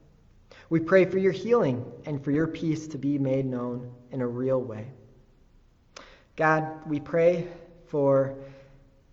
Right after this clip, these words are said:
your grace, which you give us in abundance, so that we might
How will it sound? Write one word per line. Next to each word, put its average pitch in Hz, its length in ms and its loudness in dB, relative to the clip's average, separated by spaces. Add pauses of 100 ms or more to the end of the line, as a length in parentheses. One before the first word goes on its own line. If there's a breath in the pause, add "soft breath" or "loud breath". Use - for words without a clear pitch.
(180)
your 156 160 0
grace, 175 600 -2 (340)
which 135 220 -10
you 180 80 -2
give 180 260 6
us 120 380 -2 (120)
in 156 140 -4
abundance, 117 680 -4 (680)
so - 140 -4
that 127 200 2
we 175 160 -2
might 139 340 0